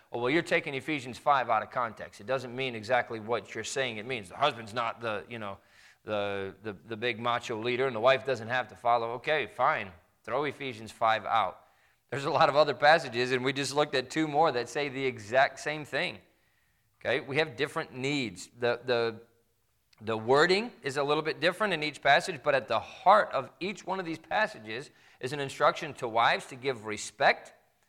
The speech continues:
and a yielded spirit to their husbands, and an instruction to husbands to give tender love to their wives. So what it comes down to is this:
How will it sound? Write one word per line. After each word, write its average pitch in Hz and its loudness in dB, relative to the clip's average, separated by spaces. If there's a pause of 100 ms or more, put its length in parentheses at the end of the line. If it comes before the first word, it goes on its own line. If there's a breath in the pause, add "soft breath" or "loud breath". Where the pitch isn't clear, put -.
(260)
and 110 -8
a 107 -2
yielded 147 -2
spirit 190 2 (720)
to 139 -6
their 135 2
husbands, 170 2
and 143 0
an 131 -2
instruction 156 0
to 135 -2
husbands 135 2
to 135 -6
give 135 -2
tender 135 -4
love 127 4
to 127 -6
their 110 -4
wives. 104 -2 (500 soft breath)
So 113 -2
what 160 12
it 208 4
comes 214 2
down 175 4
to 160 -4
is 123 -2
this: 120 -2